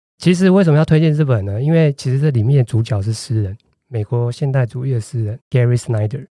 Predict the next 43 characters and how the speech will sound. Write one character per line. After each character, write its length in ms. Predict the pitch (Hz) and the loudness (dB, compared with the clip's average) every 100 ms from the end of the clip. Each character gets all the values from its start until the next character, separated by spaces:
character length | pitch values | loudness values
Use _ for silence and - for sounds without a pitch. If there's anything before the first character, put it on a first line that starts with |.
| _ _ | _ _
他 100 | 151 | -2
里 100 | 139 | 0
面 180 | 143 151 | 2 2
的 60 | |
主 200 | 135 120 | 0 -4
角 180 | 117 110 | -6 -6
就 140 | 98 113 | -6 -8
是 500 | 123 110 104 101 101 _ _ _ | -6 -6 -6 -8 -12 _ _ _
其 80 | 151 | -2
实 100 | 147 | 0
就 140 | 151 | 2
是 140 | 143 147 | 0 -2
凯 160 | - | 0
鲁 80 | 127 | 0
亚 120 | 123 | 2
克 140 | 104 120 | 0 -4
自 140 | 120 | -4
己 200 | 110 135 | -8 -6
和 80 | 123 110 | -4 -4
Gary 280 | - 107 107 | -2 -2 -2
Snyder， 480 | - 110 95 - - _ _ | -6 -10 -10 -12 -20 _ _
然 120 | 117 | -6
后 40 | 117 | -4
他 80 | 120 | -4
们 140 | 113 | -6
就 100 | 110 | -6
是 560 | 110 113 107 104 98 101 _ | -6 -8 -6 -6 -8 -12 _
去 140 | 143 | -8
登 260 | 120 120 113 | -4 -2 -2
山 340 | - 113 104 | -2 -4 -4
啊， 380 | 101 98 98 95 | -6 -6 -6 -6
去 220 | 98 113 | -6 -6
深 260 | 110 - 117 | -6 -4 -4
入 140 | 113 | -2
那 120 | 113 104 | -2 -4
些 380 | - 104 101 | -6 -8 -6
没 140 | 101 104 | -6 -8
有 120 | 101 | -8
人 140 | 92 | -8
的 100 | 92 | -10
山 240 | 92 - 101 | -10 -6 -6
径 280 | 95 110 92 | -4 -6 -8
啊， 180 | 113 143 | -12 -16